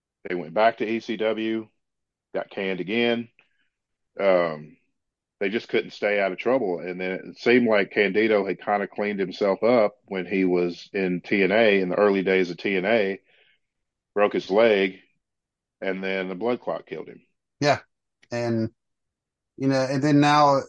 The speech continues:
Speaker 2: oh, in the past couple of years, it's been coming out about all of Sonny's adventures behind his back.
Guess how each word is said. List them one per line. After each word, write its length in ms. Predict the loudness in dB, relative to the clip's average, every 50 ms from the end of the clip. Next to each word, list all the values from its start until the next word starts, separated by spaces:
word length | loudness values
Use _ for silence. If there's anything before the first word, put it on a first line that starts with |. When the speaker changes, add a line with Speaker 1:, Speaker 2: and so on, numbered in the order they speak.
| _ _ _ -8
Speaker 2:
oh, 160 | -4 -2 -2
in 240 | -2 -2 -4 -4 -6
the 60 | -4
past 260 | -4 -2 -4 -4 -4 -6
couple 140 | -8 -8 -6
of 60 | -6
years, 260 | -4 -4 -4 -4 -4
it's 140 | -6 -8 -6
been 140 | -6 -6 -6
coming 280 | -4 -2 -2 0 0
out 340 | 2 2 2 0 0 -2 -6 -14
about 460 | -14 -10 -6 -6 -4 -4 -4 -6 -6 _ -20 -20 -20 _ _ _ _ _ _ _ _ _ _ _ _ _ _ _ _ _ _ _ _ _ -6
all 260 | -4 -4 -2 -2 -4
of 80 | -4 -4
Sonny's 540 | -4 -4 -4 -4 -4 -4 -6 -8 -8 -10
adventures 800 | -10 -12 -12 -12 -12 -10 -10 -8 -6 -4 -4 -4 -4 -6 -8 -6 0
behind 360 | 0 2 4 4 4 2 2
his 120 | 0 -2
back. 420 | -2 0 0 0 0 -2 -6 _